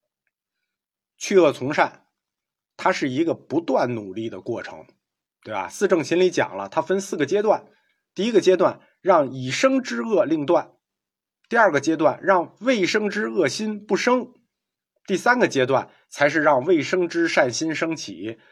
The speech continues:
最后一个阶段，是让已生的善心长大完善。这四正勤的过程，就是这个正精进。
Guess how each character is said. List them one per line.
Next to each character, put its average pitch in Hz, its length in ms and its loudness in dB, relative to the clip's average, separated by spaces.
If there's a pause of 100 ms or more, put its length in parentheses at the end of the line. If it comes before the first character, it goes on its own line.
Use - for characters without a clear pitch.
(160)
最 208 140 0
后 202 180 4
一 135 80 2
个 135 80 -2
阶 123 160 -4
段， 123 300 -4
是 - 180 -2
让 147 260 2
已 120 120 -10
生 208 200 0
的 180 80 2
善 151 220 2
心 160 220 -6
长 120 180 0
大 123 140 4
完 113 200 2
善。 - 280 -2 (600)
这 143 120 -2
四 156 180 -4
正 139 160 -4
勤 131 160 -6
的 151 80 -2
过 147 160 2
程， 120 300 -6 (240)
就 143 120 -6
是 127 140 -4
这 135 80 -4
个 123 100 -4
正 131 240 0
精 160 220 0
进。 160 320 -6